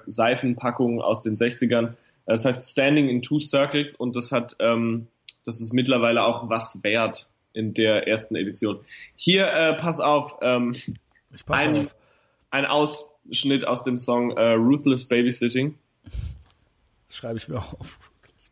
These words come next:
Speaker 1: I'll give you fucking honest. Your favorite movie, The War Zone. Äh, in dem Film gibt's einen inzestuösen Vater.
Speaker 2: <laughs>
Speaker 1: Favorite Albumcovers, Virgin Killer,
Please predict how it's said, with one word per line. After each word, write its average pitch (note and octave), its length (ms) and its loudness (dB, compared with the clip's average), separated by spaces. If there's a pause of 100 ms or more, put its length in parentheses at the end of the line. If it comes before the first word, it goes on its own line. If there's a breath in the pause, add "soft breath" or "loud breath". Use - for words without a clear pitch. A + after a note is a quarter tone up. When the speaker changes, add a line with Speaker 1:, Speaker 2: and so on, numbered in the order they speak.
(520)
Speaker 1:
I'll E3 220 2
give G3 160 2
you F#3+ 220 2
fucking D#3+ 580 -2
honest. D#3+ 540 -4 (360)
Your D#3 220 0
favorite F3 460 -2
movie, F3+ 680 -2 (460)
The C3 160 0
War D#3 400 4
Zone. B2+ 640 -2 (1200)
Äh, C#3+ 220 4 (220)
in D3 140 4
dem D3 140 2
Film D#3 280 0
gibt's C#3+ 260 -2
einen C3 220 2
inzestuösen C#3 880 2
Vater. B2+ 540 0
Speaker 2:
<laughs> - 40 -20 (200)
Speaker 1:
Favorite F#3+ 260 2 (280)
Albumcovers, E3+ 720 0 (220)
Virgin F#3 440 0
Killer, D#3 480 0